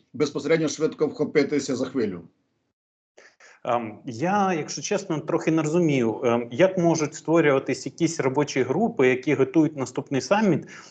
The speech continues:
Speaker 2: оскільки, ем, ну, це трохи дивує через те, що, ем, і, наскільки ми розуміємо, цей саміт не міг призвести до міру, до миру через те, що, відповідно, Росія не брала в ньому участь, як, зокрема, там і Китай.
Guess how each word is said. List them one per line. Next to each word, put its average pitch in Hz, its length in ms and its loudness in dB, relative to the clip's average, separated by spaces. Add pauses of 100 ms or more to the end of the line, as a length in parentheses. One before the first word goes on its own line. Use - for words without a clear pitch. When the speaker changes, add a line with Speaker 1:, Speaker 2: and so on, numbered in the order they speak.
Speaker 2:
оскільки, 160 800 2
ем, 131 320 2 (720)
ну, 151 180 6
це 165 180 2
трохи 165 420 2
дивує 151 460 4
через 139 280 -2
те, 170 180 0
що, 139 320 2 (300)
ем, 123 560 2
і, 139 320 -4
наскільки 156 500 0
ми 214 140 6
розуміємо, 160 560 2
цей 135 240 -2
саміт 214 480 0 (280)
не 156 140 2
міг 214 260 0
призвести 156 480 -2
до 135 140 -2
міру, 165 540 0
до 139 140 2
миру 208 280 2
через 139 260 -4
те, 185 140 0
що, 151 440 2 (180)
відповідно, 151 840 0
Росія 165 640 2
не 131 100 2
брала 131 300 6
в 127 100 -4
ньому 131 260 -4
участь, - 340 -6
як, 156 220 -4
зокрема, 147 460 -2
там 139 180 0
і 131 40 -4
Китай. 135 340 -2